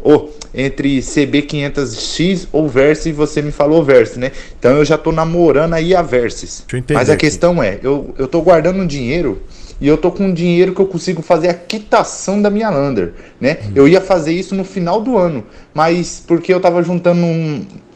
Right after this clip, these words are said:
Speaker 1: pra juntar mais um dinheiro pra mim fazer mais outros projetos e ta-, e ir pagando. Hoje, recent-, hoje eu tô fazendo o quê? Pagando a primeira e pagando a última, a primeira e a última. Porém,
Speaker 2: Certo.
Speaker 1: se eu deixar pra pagar só no final do ano, eu vou perder dinheiro,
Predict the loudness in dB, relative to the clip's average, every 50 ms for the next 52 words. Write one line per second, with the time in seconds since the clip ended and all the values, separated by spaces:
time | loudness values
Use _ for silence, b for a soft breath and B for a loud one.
0 | -20 -6 2 4 4 4 4 2 -2 0 0 0 0 0 -2 0 0 -2 -2 -2
1 | -4 -2 0 2 4 4 2 2 0 -2 0 0 0 0 2 2 2 4 2 -2
2 | 0 -2 0 0 0 -2 -2 -4 -2 0 0 2 2 2 0 0 -2 -6 -8 -8
3 | -4 -4 -4 -2 -2 -2 -2 -2 -2 -4 0 2 2 2 2 2 0 -2 -2 -4
4 | B B B B B B B 4 6 6 6 6 4 0 0 0 -2 -8 -10 -8
5 | 0 2 4 4 4 2 0 0 -2 0 0 0 0 0 -4 -4 -4 -4 -4 -2
6 | 0 -2 -2 0 0 -2 -2 -2 -2 -2 0 0 0 0 0 0 0 0 2 0
7 | 0 0 0 0 -2 -4 -4 -8 -10 -8 -6 -6 -4 -2 0 2 2 2 2 0
8 | -2 -6 -12 B B B B B 4 6 6 6 6 2 0 0 -2 -2 -2 -2
9 | -4 -4 -4 -4 -4 -4 -2 0 -2 0 0 -2 -2 -2 -4 B B B B B
10 | B -4 0 2 2 2 0 -4 0 0 0 2 4 2 2 2 0 0 -2 0
11 | 2 2 4 4 4 2 2 0 -2 -2 0 0 0 0 -2